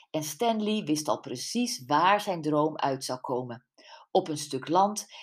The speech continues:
dat zijn oude oom hem na zijn dood had geschonken. Hij zat nu in zijn derde studiejaar.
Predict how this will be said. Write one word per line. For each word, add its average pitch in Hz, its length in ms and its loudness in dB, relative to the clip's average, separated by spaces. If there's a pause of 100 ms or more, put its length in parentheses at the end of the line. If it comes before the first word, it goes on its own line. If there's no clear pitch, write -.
dat 151 140 -2
zijn 135 300 -4
oude 180 420 2
oom 156 280 4 (160)
hem 190 240 0
na 151 220 4
zijn 170 260 -4
dood 139 280 0
had 151 240 0
geschonken. 135 760 0 (1000)
Hij 214 180 0
zat 285 260 4
nu 254 500 0
in 254 140 2
zijn 208 220 -2
derde 254 360 6
studiejaar. 139 800 -2